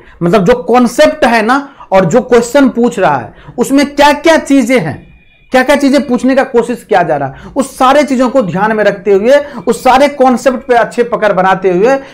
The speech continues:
चीजों को प्रैक्टिस करके आपको याद रखना पड़ेगा, तब जाके आप एग्जाम में वो मिस्टेक को नहीं करोगे। क्योंकि जो चीज पूछ रहा है ना, जो चीज वो आपसे पूछना चाह रहा है एग्जामिनर, जो क्वेश्चन सेट कर रहा है, वो आपसे जो पूछना चाह रहा है,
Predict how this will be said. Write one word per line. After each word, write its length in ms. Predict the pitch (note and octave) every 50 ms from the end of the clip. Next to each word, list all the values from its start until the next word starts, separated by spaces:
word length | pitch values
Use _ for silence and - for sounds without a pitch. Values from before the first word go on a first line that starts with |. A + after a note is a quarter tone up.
| - _ -
चीजों 320 | A3 A3+ G3+ A3+ C4 B3+
को 400 | - - C4+ C#4+ C#4 C#4+ - - _ _ _ _ _ _ _
प्रैक्टिस 520 | - A3 B3+ A#3+ B3 - - D#4+ D#4 D#4+ -
करके 460 | - B3+ B3 A3+ G#3+ - C#4 C#4+ C#4
आपको 420 | C#4 - G#3+ G#3 - - A#3 A3
याद 360 | F#3+ D#3+ D3+ F#3 G#3 A#3 A#3 G#3+
रखना 320 | G3+ F#3+ F3+ F3+ F3+ E3+
पड़ेगा, 500 | F3+ F3 D#3+ D#3+ D#3+ D#3+ A3+ B3 B3+ A#3+ - - - _ _ -
तब 160 | C#4 C#4 C#4
जाके 260 | A#3 B3+ A#3 A3+ A#3
आप 140 | G#3+ G#3+ G#3+
एग्जाम 300 | G#3+ F#3+ F3 G#3 G3+ G3+
में 80 | G3+ G3
वो 60 | F#3+
मिस्टेक 460 | F#3 F#3 F#3 F#3 F3+ G#3+ G#3 G3 G3+ -
को 80 | F3+
नहीं 220 | E3+ E3+ F#3 G3+ G3
करोगे। 420 | G3+ F#3 F3 F3 F3+ A#3+ C#4 C#4+
क्योंकि 420 | C#4+ C#4+ - - - A#3+ A3 B3
जो 220 | G3 D#3 E3 B3+ C#4
चीज 340 | C#4 C#4+ D#4 D#4 C#4 - -
पूछ 240 | C4 C#4+ C#4 -
रहा 140 | B3+ B3+ A3+
है 140 | G#3+ A3+ B3
ना, 260 | C4+ C4 B3+ B3 - _ _ _ _ _ _ _ _ _
जो 140 | C#3+ F3 B3
चीज 300 | B3 - - C#4 C#4+ B3+
वो 60 | C#4+
आपसे 320 | C#4 C#4 C4 B3+ B3+ - C4+
पूछना 460 | C#4 - G#3+ A#3 G#3 - B3 C4 B3
चाह 220 | - - A3+ G#3
रहा 120 | G#3 G#3+ G#3
है 80 | G3
एग्जामिनर, 540 | F3+ E3+ D#3 E3 C#3+ C#3 B2 A2 G#2 G2+ - _ _ _ _ _ _ D3
जो 140 | D#3 B3
क्वेश्चन 400 | G#3+ - C4 B3 - - C#4 C4+
सेट 240 | - - C4+ C4+ C4+
कर 180 | B3+ - B3 A#3
रहा 140 | A3+ B3 B3
है, 80 | A#3+
वो 80 | A#3+ A#3+
आपसे 280 | A3+ A3 A3 - B3+
जो 100 | G#3+ A#3
पूछना 420 | A3+ - - A3 G#3+ - A3 A#3 A3
चाह 160 | F#3 G3 E3+
रहा 120 | D#3+ C#3
है, 80 | C3+ C3+